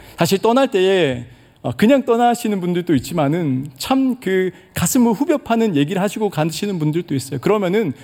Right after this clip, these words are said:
정말 목회자의 마음으로, 어, 잠을 이루지 못합니다. 미안하고 죄송하고 그런 마음에. 그래서 저는 때로는 그런 생각을 해요. 제가 좀, 어, 기질이 심한 F라서 때로는 좀 이렇게 쿨하게 반응하고 싶은데 그게 좀 잘 안 되거든요.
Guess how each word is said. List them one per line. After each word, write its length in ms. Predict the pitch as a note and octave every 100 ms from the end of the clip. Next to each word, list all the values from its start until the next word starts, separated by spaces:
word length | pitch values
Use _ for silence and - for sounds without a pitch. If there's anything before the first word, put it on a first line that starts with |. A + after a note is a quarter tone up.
| - -
정말 220 | F3 F3+
목회자의 560 | E3 - C#4 C4 A3+
마음으로, 720 | E3+ A#2+ D#3+ E3 C#3+ F3+ A#2+ - - - -
어, 60 | D3+ -
잠을 400 | - F#3+ C#4+ D4
이루지 320 | E3+ D#3+ D#3+
못합니다. 580 | A2+ - E2+ F2 - -
미안하고 840 | C#3 D3 E3 F3 E3 D#3+ D#3 D#3 -
죄송하고 580 | C#3 - F#3+ F#3 E3 C3+
그런 220 | E3 D#3+
마음에. 380 | G#2 G#2+ A3+ - - _ _ _ _ _ _ _ _
그래서 180 | F3+ E3
저는 220 | D#3 F#3
때로는 280 | F3+ F3+ E3
그런 180 | E3 E3
생각을 380 | D3 C#3 A#2+ B2+
해요. 160 | A2+ G#2
제가 200 | C3 C3
좀, 140 | C3 G2+ - - - -
어, 100 | A2
기질이 320 | E3+ E3+ D#3+
심한 380 | - E3+ F3 E3+
F라서 840 | F#3 F3 C3+ G#2+ G#2 G#2 G2+ F2 - - - -
때로는 260 | F3+ F#3
좀 200 | E3 E3
이렇게 180 | D#3 C#3+
쿨하게 440 | - - B3+ A#3+ G#3+
반응하고 440 | C#3 C#3 C#3+ C3+
싶은데 380 | C3+ - C3 B2
그게 220 | A#2+ C#3+
좀 300 | - - C#3
잘 200 | A#2+ A#2 G#2+
안 120 | F#2
되거든요. 520 | A2 G2+ G#2 F2